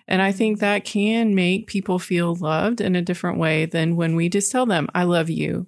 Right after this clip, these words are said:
I'm here for you. I'm grateful for you." If we are like, "I'm willing to put myself on the line and risk getting hurt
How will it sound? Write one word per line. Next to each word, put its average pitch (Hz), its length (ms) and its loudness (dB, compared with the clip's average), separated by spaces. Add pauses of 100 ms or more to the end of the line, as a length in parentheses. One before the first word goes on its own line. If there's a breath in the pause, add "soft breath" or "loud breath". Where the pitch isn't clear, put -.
(220)
I'm 180 160 2
here 170 200 2
for - 140 -8
you. 202 520 -4
I'm 180 120 2
grateful 170 400 -2
for - 160 -8
you." - 320 -2 (380 loud breath)
If 175 180 -2
we 180 200 2
are 180 120 2
like, 160 300 -2
"I'm 202 360 2
willing 185 420 2
to - 160 -6 (200)
put - 240 -2
myself 180 540 -2
on 175 160 2
the 165 100 0
line 165 480 0
and 165 240 0
risk 170 280 -2
getting 170 260 0
hurt 180 520 -2